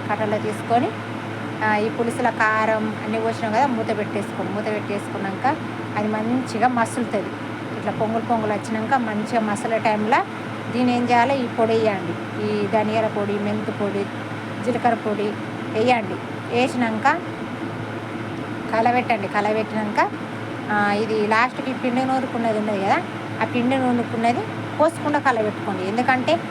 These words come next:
మీరు పోసి అట్లా వస్తే గడ్డ కడుతుంది ఈ పిండి.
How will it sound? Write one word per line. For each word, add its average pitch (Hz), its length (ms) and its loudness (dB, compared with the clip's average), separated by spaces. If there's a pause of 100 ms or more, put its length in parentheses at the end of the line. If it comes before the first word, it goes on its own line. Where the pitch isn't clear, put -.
(320)
మీరు 233 140 -2
పోసి 285 320 4
అట్లా 254 240 2
వస్తే 247 200 2
గడ్డ 233 240 4
కడుతుంది 196 420 2
ఈ 208 40 -2
పిండి. 214 460 -2